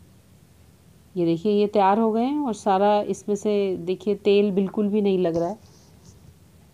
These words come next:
ये अब हम इसको निकाल लेंगे। ये हमारे तैयार हो गए हैं।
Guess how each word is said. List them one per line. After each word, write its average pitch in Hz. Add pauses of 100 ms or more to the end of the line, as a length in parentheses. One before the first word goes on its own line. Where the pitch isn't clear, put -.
(400)
ये 185
अब 180
हम 196
इसको 196
निकाल 180
लेंगे। 202
ये 214
हमारे 196
तैयार 190
हो 220
गए 233
हैं। 285